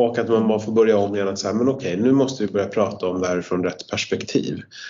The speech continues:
Så att om man kontaktar oss så, så här, självklart kan man få inspiration vad andra har gjort och så vidare. Så här: "Kan du berätta lite grann om vad man kan göra på en ekonomiavdelning?"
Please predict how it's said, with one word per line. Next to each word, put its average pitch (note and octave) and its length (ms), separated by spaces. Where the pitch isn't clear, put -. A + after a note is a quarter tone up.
Så - 120
att B2 60
om A2 100
man A2+ 140
kontaktar A#2+ 640
oss G2+ 180
så, - 100
så - 100
här, D#2+ 80
självklart C#3 580
kan D3+ 80
man D3+ 100
få C#3+ 60
inspiration A#2+ 560
vad F2+ 140
andra G2+ 360
har G2 120
gjort A#2 440
och G2+ 80
så G#2 120
vidare. F#2 320
Så G#2+ 80
här: F#2 160
"Kan B2 140
du A#2+ 60
berätta B2 460
lite A#2+ 240
grann G#2 160
om G2+ 60
vad G2+ 120
man G2 120
kan - 100
göra G2 160
på G#2 100
en G#2 60
ekonomiavdelning?" G2 800